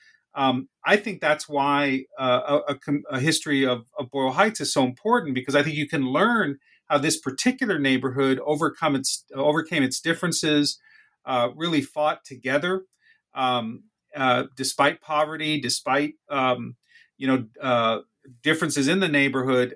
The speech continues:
Uh, it really fought to, to survive and to, to prosper.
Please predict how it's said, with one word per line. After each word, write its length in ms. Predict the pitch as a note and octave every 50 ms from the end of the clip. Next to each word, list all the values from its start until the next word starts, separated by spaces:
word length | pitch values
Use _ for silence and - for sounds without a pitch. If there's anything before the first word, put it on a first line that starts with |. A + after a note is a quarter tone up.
| -
Uh, 160 | C#3+ C3 B2 B2
it 100 | - F3+ F#3 F#3
really 240 | G3 A#3 A#3 G3
fought 420 | E3 - - D#3+ E3 F3 F3+ - -
to, 400 | - - E3 D#3 D3+ D3+ D#3 D#3+ -
to 380 | - - D3+ C#3+ C#3+ C#3+ D3 -
survive 600 | - - D#3+ C#3 B2+ C3+ D3+ F#3+ G#3 G#3 G3+ F#3
and 240 | E3 D3+ D3 C#3+ C#3
to, 360 | - D3+ D3 D3 C#3+ D3 - _ -
to 160 | - D#3 D3
prosper. 640 | C#3+ - F3 A#3 B3 A#3+ - - - A2+ G#2 -